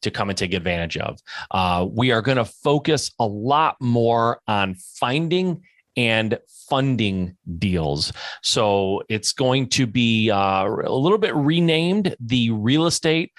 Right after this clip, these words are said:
Find and Fund Blueprint. And I think that's really what people need and want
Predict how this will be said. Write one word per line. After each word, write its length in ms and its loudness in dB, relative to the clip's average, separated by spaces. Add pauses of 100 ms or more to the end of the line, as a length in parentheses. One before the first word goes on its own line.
(320)
Find 580 0
and 160 -2 (160)
Fund 420 0 (200)
Blueprint. 580 -2 (600)
And 100 2
I 80 2
think 320 -2
that's 260 0
really 640 2
what 300 0
people 320 0
need 400 0
and 260 -4
want 380 0